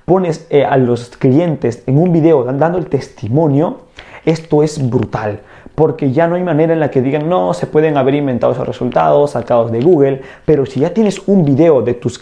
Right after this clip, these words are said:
antiguos clientes dando una reseña, esto es demasiado potente, porque no hay manera de que esto sea falsificado.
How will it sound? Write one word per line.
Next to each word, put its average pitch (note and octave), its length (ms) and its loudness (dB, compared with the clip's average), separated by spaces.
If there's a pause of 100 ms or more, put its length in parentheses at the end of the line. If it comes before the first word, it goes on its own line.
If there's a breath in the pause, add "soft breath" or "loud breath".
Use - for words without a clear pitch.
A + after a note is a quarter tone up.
antiguos E3 460 -2
clientes C#3 500 0
dando D3 160 2
una E3 140 -2
reseña, D#3 560 -4
esto D3 340 0
es - 280 -4 (280)
demasiado C3 640 0
potente, A#2 480 -4 (320 loud breath)
porque C#3+ 300 0
no C#3+ 60 0
hay E3 60 2
manera E3+ 340 2
de D#3 120 0
que C#3+ 120 -4
esto D3+ 180 -2
sea D3+ 240 -2
falsificado. B2 800 -2